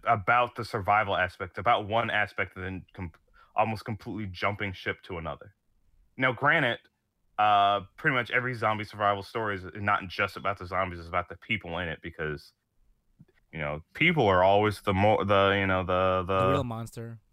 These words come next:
Speaker 1: the real monsters, you know, 'cause we can't get away from that, 'cause otherwise <laughs> there's no real story to a zombie survival other than surviving the zombies.
Speaker 2: Right.
Speaker 1: Um, I, 'cause,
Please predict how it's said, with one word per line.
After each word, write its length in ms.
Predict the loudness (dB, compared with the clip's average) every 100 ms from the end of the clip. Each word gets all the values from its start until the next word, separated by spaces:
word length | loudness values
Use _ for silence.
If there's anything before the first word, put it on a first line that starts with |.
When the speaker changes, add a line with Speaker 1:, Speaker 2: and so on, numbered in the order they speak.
| -2
Speaker 1:
the 80 | 0
real 320 | 2 2 4
monsters, 640 | 4 2 0 -8 -10 -10
you 100 | -10
know, 200 | -6 -6 -8
'cause 140 | -12
we 100 | -12
can't 320 | -2 2 2 0 _ -2
get 120 | 2
away 240 | 4 2
from 160 | 0 -2
that, 240 | 0 0 _ _ _ _ _ _ _ _ -20 -6
'cause 160 | 0
otherwise 380 | 0 2 0 2
<laughs> 20 |
there's 140 | 0 2
no 80 | 2
real 240 | 6 4
story 320 | 4 4 4
to 160 | 4 0
a 40 |
zombie 280 | 0 0 0
survival 420 | -2 2 2 2
other 200 | 0 -2
than 160 | -6 -8
surviving 420 | -2 0 0 0
the 60 | -6
zombies. 500 | -4 -6 -8 -16 _ _ _ -16
Speaker 2:
Right. 300 | -14 -12 -2
Speaker 1:
Um, 480 | 2 4 6 4 0 _ _ _ _ _ _ _ _ _ _ _ _ _ _ _ _ _ _ _ _ -8
I, 280 | 2 2 2 -2 _ _ _ _ _ _ _ _ _ _ _ _ _ _ 0
'cause, 180 | 0